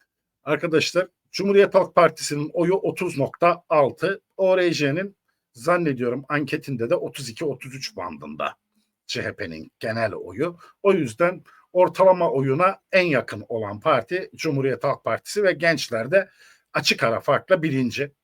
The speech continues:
Sekiz puan kadar farkla birinci. A K P, O R C'nin anketlerinde yine otuz bir, otuz iki bandında çıkıyor bildiğim kadarıyla.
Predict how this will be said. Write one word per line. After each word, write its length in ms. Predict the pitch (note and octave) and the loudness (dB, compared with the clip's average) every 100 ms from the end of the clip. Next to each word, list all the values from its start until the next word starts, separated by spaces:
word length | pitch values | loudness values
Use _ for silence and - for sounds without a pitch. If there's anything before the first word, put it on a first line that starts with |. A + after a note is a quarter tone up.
| _ _ - | _ _ -10
Sekiz 340 | - C#3 C#3+ | -8 -6 -10
puan 280 | - A2+ G2+ | -8 -8 -8
kadar 320 | G2+ F#2+ F#2+ | -8 -8 -6
farkla 380 | A#2 G#2+ B2+ A2+ | -4 -4 -6 -8
birinci. 400 | F2+ F2 D3+ E3+ _ - - - _ | -12 -12 -10 -12 _ -20 -20 -20 _
A 180 | E3+ G3 | 2 2
K 180 | - D3 | 2 0
P, 160 | G#3 G#3+ - _ _ _ _ _ | -2 -4 -8 _ _ _ _ _
O 160 | D#3+ F3+ | 2 4
R 120 | F#3 | 2
C'nin 240 | F3+ F#3 | 0 -2
anketlerinde 640 | F3 E3 D#3+ D#3 D#3+ D3+ D3 | -2 -2 -4 -2 -2 -2 -2
yine 160 | D3+ C#3+ | 0 0
otuz 340 | C#3+ D#3 C#3+ | -2 -6 -4
bir, 60 | C#3+ | -2
otuz 240 | C3+ C3+ | -4 -8
iki 160 | C3+ C#3 | -4 -2
bandında 440 | B2 G#2 G2 F#2 | -2 -4 -8 -8
çıkıyor 380 | - - G2 E2 | -10 -10 -12 -12
bildiğim 300 | F2+ F#2 F2 | -12 -14 -12
kadarıyla. 580 | G2 F#2+ G2+ B2 F#3 | -12 -8 -8 -4 -4